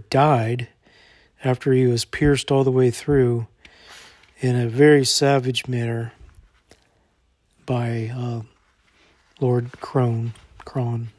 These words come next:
Crone? Anyways, some very interesting things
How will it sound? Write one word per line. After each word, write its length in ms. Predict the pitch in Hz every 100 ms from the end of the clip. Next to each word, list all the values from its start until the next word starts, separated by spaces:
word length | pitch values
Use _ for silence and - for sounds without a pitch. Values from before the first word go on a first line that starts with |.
| _ _
Crone? 300 | - 139 196 - _ _ _ _ - _ _ _ _ _ _ _ _ _ - -
Anyways, 680 | 139 131 107 107 104 - - _ _ _ _ _ _ _ _ _ _ _ _ _ _ _ _ - - _
some 300 | - 127 120
very 360 | 123 143 165
interesting 520 | 180 170 170 - 165 147
things 640 | - 131 110 123 - -